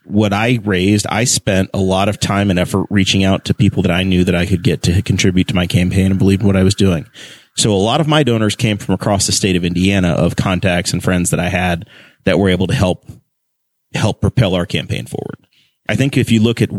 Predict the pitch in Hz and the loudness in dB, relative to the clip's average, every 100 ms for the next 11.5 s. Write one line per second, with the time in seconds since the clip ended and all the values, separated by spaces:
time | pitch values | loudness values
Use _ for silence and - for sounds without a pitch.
0 | 92 - 104 101 - 110 - 107 98 92 | -10 -2 0 0 0 -2 0 0 0 0
1 | 92 95 - 113 92 - 104 107 98 90 | 0 0 -2 -2 0 0 0 0 0 -2
2 | - 95 87 95 85 - 95 - 92 87 | -2 -2 0 -2 -2 -2 -2 -2 0 -2
3 | 85 92 92 90 92 87 - - 101 170 | 0 0 2 2 0 -2 -6 0 2 4
4 | 135 95 95 92 - _ _ _ _ _ | 4 2 2 0 -2 _ _ _ _ _
5 | _ _ _ _ _ - 160 190 180 - | _ _ _ _ _ -4 0 2 2 0
6 | - - - - - 131 151 117 107 107 | -4 -6 -4 -2 2 4 4 2 2 2
7 | 107 87 - 110 104 104 98 90 - - | 0 -2 0 2 2 4 2 0 -2 2
8 | 120 - - 123 - - - 107 117 92 | 2 0 -2 0 0 -2 2 4 4 2
9 | 107 101 107 104 95 - 104 98 95 92 | 0 2 2 2 0 -2 -2 0 0 0
10 | 95 101 143 147 80 76 - _ _ _ | 0 0 0 0 -2 -4 -10 _ _ _
11 | _ - 92 85 | _ -2 0 0